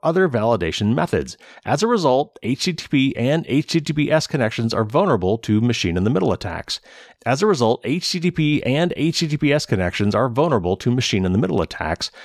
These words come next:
with the former being more susceptible than the latter. Besides connecting to the internet, Eclipsium also uncovered that the updater could download firmware updates from a nas device, that's network attached storage,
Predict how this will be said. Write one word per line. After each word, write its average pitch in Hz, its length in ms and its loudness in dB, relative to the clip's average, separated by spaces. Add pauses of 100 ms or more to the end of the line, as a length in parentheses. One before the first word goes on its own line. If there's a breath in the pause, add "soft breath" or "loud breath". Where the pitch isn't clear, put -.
(140 loud breath)
with 117 100 -4
the 110 80 -2
former 180 440 2
being 95 260 0
more 104 200 2
susceptible 113 580 -2
than 78 200 -2
the 82 80 -4
latter. 123 400 -2 (360 loud breath)
Besides 208 380 0
connecting 170 420 -2
to 143 100 0
the 117 180 2
internet, 113 340 0
Eclipsium 175 560 -2
also 180 360 0
uncovered 110 460 0
that 107 120 -2
the - 80 -4
updater 135 400 0
could 185 300 0
download 117 400 2
firmware 165 500 0
updates 95 400 0
from 95 220 0
a 95 220 2
nas 104 480 0
device, 82 400 -2
that's - 220 -4
network 87 300 -4
attached 87 280 -4
storage, 76 440 -2